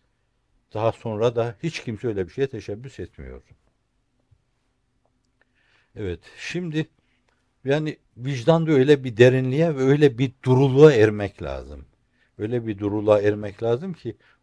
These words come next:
o güzel işleriniz hep temadi olsun. Meyelanı şerrin kökünü kendi yoluyla böyle kesecek olursanız Allah'ın izni inayetiyle, e, sapmadan yürürsünüz. Buyuruyor ki,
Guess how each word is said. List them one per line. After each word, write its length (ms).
o 120
güzel 320
işleriniz 540
hep 180
temadi 480
olsun. 540
Meyelanı 560
şerrin 400
kökünü 520
kendi 340
yoluyla 580
böyle 340
kesecek 560
olursanız 680
Allah'ın 360
izni 360
inayetiyle, 880
e, 100
sapmadan 640
yürürsünüz. 720
Buyuruyor 400
ki, 280